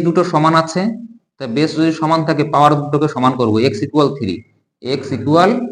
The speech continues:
three। আশা করি বুঝতে পেরেছো। প্রথম থেকে আবার বলে দিচ্ছি, যেটা, আহ, পাতানো আছে লেফট সাইডে, দেখো একটা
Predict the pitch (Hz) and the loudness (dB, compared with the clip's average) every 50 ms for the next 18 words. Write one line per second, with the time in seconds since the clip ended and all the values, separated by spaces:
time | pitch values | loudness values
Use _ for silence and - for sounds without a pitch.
0 | - - - _ - 101 82 - - - _ _ _ _ _ _ - - - _ | -12 -14 -6 _ -2 -2 -2 -2 -6 -10 _ _ _ _ _ _ -20 -20 -20 _
1 | _ _ _ _ _ _ _ _ - 139 139 156 156 165 165 151 160 156 156 185 | _ _ _ _ _ _ _ _ -12 -10 -6 -4 -2 0 0 2 0 0 0 0
2 | 175 180 185 180 190 180 180 151 147 156 151 151 147 151 151 143 135 143 147 147 | 2 2 2 0 0 -2 -2 -2 -2 -2 -2 2 2 4 4 4 4 2 4 4
3 | 151 156 147 - - 214 226 220 214 - - - _ _ - 107 127 147 143 170 | 4 2 2 2 0 -2 -2 -2 -6 -10 -14 -16 _ _ -10 -6 -6 -4 0 2
4 | 170 165 165 165 170 165 - - - - - _ _ _ _ _ - 131 127 123 | 4 4 4 4 0 -4 -8 -10 -14 -20 -20 _ _ _ _ _ -10 -6 -4 0
5 | 123 123 123 120 120 120 120 120 - 143 147 151 180 190 180 165 160 - - 123 | 2 4 4 4 4 2 2 4 6 6 6 6 6 4 4 4 4 4 2 0
6 | 113 117 - 131 120 127 147 147 - - - 135 117 110 101 107 117 165 - - | 0 -2 -2 0 2 2 2 2 2 0 0 2 2 4 4 4 4 2 2 -2
7 | - - _ _ _ - 131 135 156 147 - 170 | -6 -14 _ _ _ -12 -10 -8 -6 -4 -4 -4